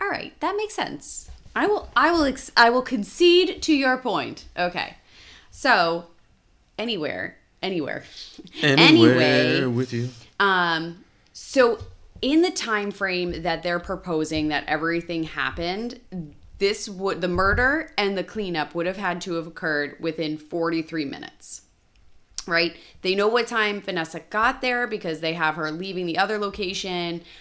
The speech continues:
Speaker 1: um, and they know what time Aaron closed and locked the armory 'cause he has to put in the key code, so it had,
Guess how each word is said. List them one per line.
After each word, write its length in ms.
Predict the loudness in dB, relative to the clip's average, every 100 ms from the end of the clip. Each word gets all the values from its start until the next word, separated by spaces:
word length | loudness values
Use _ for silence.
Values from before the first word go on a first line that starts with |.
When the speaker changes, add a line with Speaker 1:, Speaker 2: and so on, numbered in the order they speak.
| -10 -4
Speaker 1:
um, 380 | -2 0 -4 -6 -4
and 220 | -2 0
they 240 | 0 0 0
know 420 | 0 2 2 0
what 400 | -4 -4 -4 -2
time 580 | -2 0 2 0 -2 -6 -8 -4
Aaron 340 | -2 -2 -4
closed 500 | -4 -4 -2 -2 -4
and 160 | -4 0
locked 360 | 0 0 -4
the 100 | -6
armory 400 | -2 -2 -2 -4
'cause 220 | -6 -8
he 120 | -4 -4
has 140 | -4
to 60 | -8
put 200 | -10 -8
in 80 | -8
the 80 | -6
key 180 | -6
code, 300 | -6 -12 -12
so 180 | -12 -12
it 140 | -12 -8
had, 220 | -8